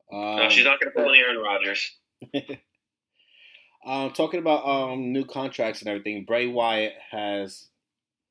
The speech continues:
Speaker 2: um, how would I say it? Received a Legends contract. So with all the proceeds going towards his four children,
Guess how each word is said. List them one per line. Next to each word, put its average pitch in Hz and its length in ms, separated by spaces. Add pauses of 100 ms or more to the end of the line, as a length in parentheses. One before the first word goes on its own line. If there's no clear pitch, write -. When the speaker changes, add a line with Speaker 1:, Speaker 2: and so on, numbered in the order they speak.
(120)
Speaker 2:
um, 92 520 (960)
how 110 340 (140)
would 107 120
I - 300
say 113 260
it? 101 60 (240)
Received 135 440
a 127 160
Legends 123 400
contract. 98 640 (400)
So 107 180
with 101 160
all 110 180
the 110 60
proceeds 110 560
going 104 320
towards 101 400
his - 140
four 104 220
children, 160 480